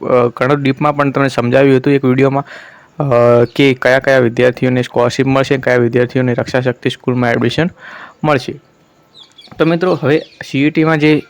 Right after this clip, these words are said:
રજિસ્ટ્રેશન છે, અ, તે થઈ ગયું, પરંતુ જે ચોઇસ ફિલિંગ છે તે હાલ પૂરતું સ્થગિત કરવામાં આવ્યું છે. તો મોકૂફ રાખવાનું કારણ શું છે?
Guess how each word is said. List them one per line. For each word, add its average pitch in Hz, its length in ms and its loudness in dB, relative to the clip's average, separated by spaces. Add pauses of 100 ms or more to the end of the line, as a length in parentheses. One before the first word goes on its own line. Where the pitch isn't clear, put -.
(120)
રજિસ્ટ્રેશન 151 600 -2
છે, 139 220 -8 (460)
અ, 120 340 0
તે 123 160 -4
થઈ 139 220 0
ગયું, 147 160 2
પરંતુ 143 200 -2
જે 143 100 -12 (100)
ચોઇસ 135 280 4
ફિલિંગ 151 260 0
છે 139 140 2
તે 147 160 -2
હાલ 131 460 -2
પૂરતું 147 300 -2
સ્થગિત 139 360 -2
કરવામાં 131 400 0
આવ્યું 139 180 2
છે. 127 160 -8 (120)
તો 151 80 0
મોકૂફ 139 420 0
રાખવાનું 156 340 0
કારણ 139 240 -2
શું 143 160 -6
છે? 123 120 -2